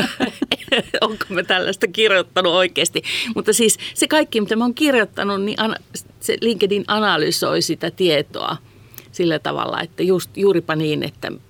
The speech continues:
mitkä on mulle tärkeitä asioita tai mitä mä kerron sieltä itsestäni ja, ja m-,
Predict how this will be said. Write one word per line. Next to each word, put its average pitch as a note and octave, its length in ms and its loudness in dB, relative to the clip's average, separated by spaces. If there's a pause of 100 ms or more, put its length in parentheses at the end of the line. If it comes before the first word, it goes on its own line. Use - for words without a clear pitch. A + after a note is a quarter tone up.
(180)
mitkä F3 380 -2
on D#3 80 -4
mulle D3+ 320 -4
tärkeitä - 560 -6
asioita - 500 -6
tai - 140 -6
mitä E3 200 -2
mä D#3 80 -6
kerron - 460 -2
sieltä - 400 -6
itsestäni D3 720 -6
ja, - 120 -6 (760)
ja D3 260 -4
m-, - 460 -8